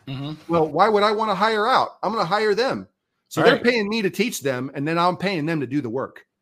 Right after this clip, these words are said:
Speaker 2: And that's, that's the reason why we're, we're so advanced in what we're doing. And I say advanced, it's a simple concept, but no, again, nobody's doing it.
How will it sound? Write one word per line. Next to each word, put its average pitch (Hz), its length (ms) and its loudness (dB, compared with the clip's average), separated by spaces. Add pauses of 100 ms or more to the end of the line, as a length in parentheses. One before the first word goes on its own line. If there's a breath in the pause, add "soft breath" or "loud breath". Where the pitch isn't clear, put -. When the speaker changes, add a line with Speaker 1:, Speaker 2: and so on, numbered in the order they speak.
(340)
Speaker 2:
And 147 100 -2
that's, 208 240 0 (120)
that's 175 380 -2
the 147 80 -12
reason 135 380 -6
why 127 260 -4
we're, 123 340 -8 (160)
we're 131 200 -8
so 131 260 -6
advanced 120 400 -10
in 117 100 -10
what 120 140 -6
we're 113 80 -12
doing. 113 340 -12 (280)
And 151 80 0
I - 20 2
say 247 220 2
advanced, 165 420 -2
it's 127 140 -16
a - 20 -12
simple 175 300 -8
concept, 175 580 -6
but 113 220 -8 (320)
no, 151 260 -4
again, 160 280 -2
nobody's 131 380 -4
doing 156 220 -6
it. - 120 -12